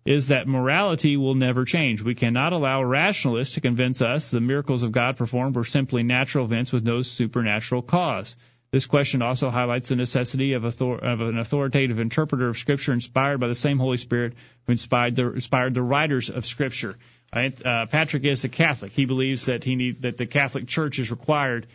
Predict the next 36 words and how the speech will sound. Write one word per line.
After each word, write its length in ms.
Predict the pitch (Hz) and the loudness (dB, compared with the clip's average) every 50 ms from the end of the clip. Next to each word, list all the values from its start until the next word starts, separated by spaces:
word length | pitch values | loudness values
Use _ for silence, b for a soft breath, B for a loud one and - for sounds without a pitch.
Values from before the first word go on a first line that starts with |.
| b b b | b b b
in 80 | - 123 | -4 -2
order 220 | 131 131 127 120 | -2 -2 -2 -2
to 100 | - 131 | -4 -4
understand 760 | 123 123 120 117 - - - 151 151 151 143 127 120 120 - | -4 -4 -4 -4 -4 -4 -2 0 0 0 0 0 -2 -4 -4
that, 440 | - 117 117 107 107 113 120 - - | -4 -2 -2 0 0 -2 -2 -2 -4
but 100 | 117 107 | -2 0
we 140 | 120 131 | 0 0
believe 380 | 131 117 123 123 123 123 120 110 | 0 0 0 0 0 0 -2 -2
that 60 | 110 | -2
the 60 | 120 | -2
Bible 380 | 110 117 123 123 120 117 117 117 | 0 0 2 2 0 0 0 -2
is 160 | 117 110 123 | -2 -2 -2
understandable. 640 | 120 120 110 110 - - 131 127 131 139 135 135 127 | -2 -2 -2 -4 -2 0 0 2 2 2 0 0 0
In 60 | 120 | 0
fact, 260 | 117 - 123 123 - | 2 2 0 2 0
we've 140 | - 120 113 | 0 0 0
been 160 | 117 123 120 | 0 0 0
commanded 500 | 120 - 131 147 160 156 131 117 104 104 b b b b b b _ _ _ - | 0 0 0 2 2 2 2 0 -2 -4 b b b b b b _ _ _ -2
to 80 | 113 | -2
understand, 640 | 110 113 113 123 - - 135 120 110 101 101 101 - b b b b b _ - | 0 0 0 -2 0 0 0 0 2 0 -2 -4 -8 b b b b b _ -8
uh, 200 | - 107 104 101 | -4 -4 -4 -2
what 200 | 98 104 107 110 | -4 -4 -4 -2
God 220 | - 117 113 113 113 | -2 -2 0 0 -2
has 80 | 110 | -2
said 220 | - - 117 110 107 | -2 -2 -2 -2 -2
in 100 | 107 107 | -2 -2
his 180 | 107 104 - | -4 -4 -4
word, 280 | 117 117 113 107 104 104 | -2 -2 -2 -2 -2 -2
and 180 | 101 104 101 | -4 -4 -4
we 140 | 107 110 110 | -4 -4 -2
do 100 | 110 113 | -2 -2
not 160 | 110 107 101 | -2 -4 -4
believe 220 | 104 117 113 113 110 | -4 -4 -4 -2 -4
that 120 | 110 104 | -4 -4
we 180 | 113 117 120 120 | -2 -2 -2 0
need, 400 | 120 123 123 120 127 131 120 | 0 0 0 0 0 -2 -4